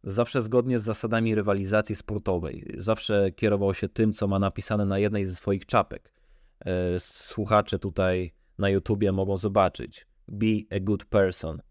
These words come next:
Zapraszam was na podróż nie tylko po świecie koszykówki, ale przede wszystkim wartości, do których moim zdaniem każdy z nas powinien dążyć. A jeśli je ma, to powinien je pielęgnować. Bo jeśli wszyscy będziemy jak Derrick,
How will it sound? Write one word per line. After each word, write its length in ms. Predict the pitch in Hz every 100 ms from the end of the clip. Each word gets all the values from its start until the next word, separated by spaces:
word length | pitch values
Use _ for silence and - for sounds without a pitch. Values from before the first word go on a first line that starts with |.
| _ _ _ _ _ -
Zapraszam 400 | 113 156 160 143
was 160 | 135
na 100 | 135
podróż 400 | 123 135 135 127
nie 100 | 135
tylko 300 | 123 139 -
po 120 | - 147
świecie 340 | - 90 98
koszykówki, 640 | - 95 92 110 101 -
ale 140 | 101 98
przede 260 | - 107
wszystkim 640 | 104 110 - - 104 101 101 _ _ _ _
wartości, 840 | 95 104 107 - 127 117 - 85 80 -
do 160 | - 92
których 280 | 107 101
moim 240 | 104 104 101
zdaniem 320 | 107 107 101
każdy 360 | - 127 120 107
z 60 |
nas 180 | 104 104
powinien 320 | 107 104 101
dążyć. 560 | 98 92 87 82 78 - _ _ _ _ _
A 100 | -
jeśli 300 | 104 110 117
je 100 | 131
ma, 320 | 143 147 160 151 _ _ _
to 100 | 202
powinien 360 | 190 151 143 131
je 60 |
pielęgnować. 760 | 123 120 117 104 87 73 - - _ _ _ _ _ -
Bo 80 | 107
jeśli 200 | 107 120
wszyscy 420 | - 196 170 104
będziemy 360 | 92 95 92 92
jak 180 | 92
Derrick, 440 | 95 95 98 95